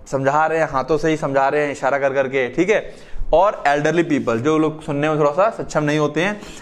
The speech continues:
that have difficulty in hearing, understanding verbal language।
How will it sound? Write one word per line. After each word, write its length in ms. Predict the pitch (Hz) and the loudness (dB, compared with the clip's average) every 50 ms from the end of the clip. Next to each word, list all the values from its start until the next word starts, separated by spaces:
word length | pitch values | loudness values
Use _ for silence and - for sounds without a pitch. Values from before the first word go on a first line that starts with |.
| - - | -14 -2
that 200 | 123 139 156 165 | 2 2 2 4
have 120 | 190 180 | 2 2
difficulty 460 | 156 156 147 151 151 160 160 156 185 190 | 2 0 0 2 2 0 2 2 2 0
in 80 | 180 170 | 0 2
hearing, 440 | 147 139 143 147 151 185 214 208 196 - - - - - | 2 4 4 4 4 2 0 0 -4 -8 -14 -16 -6 -4
understanding 600 | 131 135 143 151 147 151 170 151 143 156 185 190 170 | -2 0 0 0 0 0 0 0 0 0 -2 0 0
verbal 300 | 147 139 135 147 151 135 | 0 2 2 0 0 0
language। 380 | 117 101 98 95 92 92 - | 0 -2 -2 -4 -8 -8 -10